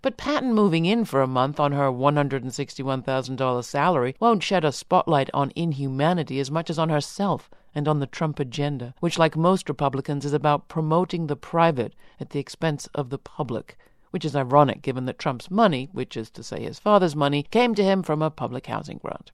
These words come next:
Nonetheless, vilifying public agencies is part of the pro-privatization agenda. So is underfunding them. Donald Trump's first budget proposed zeroing out money for capital improvements and cutting money for public housing operations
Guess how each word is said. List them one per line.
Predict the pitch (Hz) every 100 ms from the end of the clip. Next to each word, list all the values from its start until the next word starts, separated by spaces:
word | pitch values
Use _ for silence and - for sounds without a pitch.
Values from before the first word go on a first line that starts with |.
| _ _ -
Nonetheless, | 233 233 180 -
vilifying | 165 262 269 - 247 226
public | 208 190 180 -
agencies | 190 196 156 - 127 139 - - -
is | 180 175
part | - - 202 165 -
of | 165
the | 156
pro-privatization | - 165 170 180 - 151 151 151 156 170 165 131 127 127 127 -
agenda. | 151 131 147 147 131 - - - _ _
So | 151 165
is | 165
underfunding | 165 165 - 196 180 117
them. | 95 - -
Donald | 156 151 143
Trump's | - 180 151 -
first | 170 165 - -
budget | - 160 131
proposed | - 151 160 151 131
zeroing | 135 196 196 185 175 -
out | 170 185 -
money | 151 139 123 -
for | 135
capital | - 143 147 139
improvements | 127 123 190 185 135 117 -
and | 143 -
cutting | - 240 202 170
money | 156 151
for | 143
public | - 151 143 -
housing | 143 131 131
operations | 120 - 131 202 202 127 123